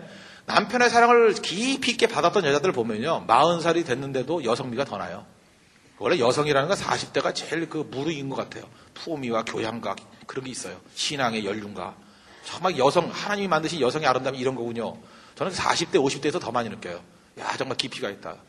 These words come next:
그 이유가 무엇인지 아십니까? 하나님의 은혜를 충만히 받고 남편의 사랑을 받은 여인. 다르죠? 저는 그 고린도전서 십일 장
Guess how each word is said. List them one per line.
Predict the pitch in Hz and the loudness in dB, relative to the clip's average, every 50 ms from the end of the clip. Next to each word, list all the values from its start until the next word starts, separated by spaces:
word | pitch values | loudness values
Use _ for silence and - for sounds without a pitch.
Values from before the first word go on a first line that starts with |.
| - - - - | -20 -20 -20 -10
그 | - 185 | -8 -6
이유가 | 185 190 208 220 226 | -4 0 2 2 2
무엇인지 | 185 143 160 156 170 180 180 | 4 4 2 0 2 0 -2
아십니까? | 170 147 147 - 131 | -2 -2 -4 -6 -4
하나님의 | - - 214 196 190 190 175 147 | -2 0 2 2 2 2 0 2
은혜를 | 147 147 151 147 | 2 2 0 -2
충만히 | - - 175 160 143 135 131 | -4 -4 -2 -2 0 0 -2
받고 | 123 - - - 147 170 196 - - - - - - - - - | -6 -8 -6 -2 0 0 0 0 -2 -6 -16 -20 -20 -20 -18 -10
남편의 | - - - 135 135 - 127 120 127 131 | -6 -6 -4 -4 -4 -4 -4 -2 -2 -4
사랑을 | - - - 175 170 175 | -4 -4 -4 -2 -2 -2
받은 | 156 123 113 127 117 | -2 -4 -4 -6 -8
여인. | 90 87 101 107 113 - _ _ _ _ _ - - - | -12 -12 -14 -16 -18 -20 _ _ _ _ _ -20 -20 -14
다르죠? | - - 135 165 214 - 196 190 208 220 185 - - - - - - - - - - - - - - - - _ | -4 0 2 2 2 2 2 0 0 0 -4 -6 -12 -18 -20 -20 -20 -20 -20 -20 -20 -20 -20 -20 -20 -20 -20 _
저는 | - 185 208 240 214 | 0 0 2 4 6
그 | 220 214 190 208 - - | 6 6 6 4 0 2
고린도전서 | - 220 220 208 214 208 208 208 185 202 202 | 4 6 6 6 4 2 2 2 4 4 4
십일 | - - - - 208 208 208 196 202 | 4 2 0 -2 -2 -4 -6 -6 -2
장 | - 196 185 180 170 135 110 104 - - | 2 4 4 4 4 2 -4 -12 -16 -18